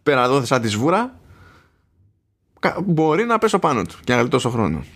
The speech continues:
Δηλαδή, εντάξει, δεν είναι, δηλαδή, δεν είναι άμυαλη η παραγωγή, αλλά είναι κουλή. Αυτή τη στιγμή σίγουρα χρειάζεται πατσάρισμα.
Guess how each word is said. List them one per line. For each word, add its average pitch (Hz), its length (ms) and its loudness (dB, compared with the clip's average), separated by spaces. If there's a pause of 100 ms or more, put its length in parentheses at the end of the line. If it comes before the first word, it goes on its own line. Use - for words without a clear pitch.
(300)
Δηλαδή, 147 220 0
εντάξει, 185 380 -2
δεν 165 120 2
είναι, 202 360 0 (380)
δηλαδή, 135 420 0 (240)
δεν 151 240 0
είναι 202 160 0
άμυαλη 139 480 2
η 107 60 0
παραγωγή, 98 600 0 (1400)
αλλά 123 520 2 (120)
είναι 196 240 2
κουλή. 147 540 0
Αυτή 190 220 -2
τη 190 100 2
στιγμή 175 460 0
σίγουρα 170 380 0
χρειάζεται 107 560 0
πατσάρισμα. 104 680 0